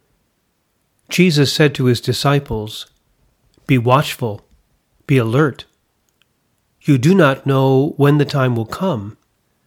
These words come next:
It is like a man traveling abroad.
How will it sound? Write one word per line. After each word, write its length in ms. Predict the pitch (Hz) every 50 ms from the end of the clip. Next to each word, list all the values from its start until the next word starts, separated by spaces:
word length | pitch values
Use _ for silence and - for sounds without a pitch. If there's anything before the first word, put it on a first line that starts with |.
| _ _ _ _ _ _ _ _ _ _ _ _ _ _ _ _ _ _ - -
It 140 | - 160 143
is 160 | 143 131 135
like 200 | 156 165 185 185
a 60 | - 160
man 420 | 143 143 143 143 139 139 135 131
traveling 800 | - - - - 147 151 143 139 139 135 131 123 123 135 - -
abroad. 600 | 135 123 139 151 175 180 139 104 101 107 101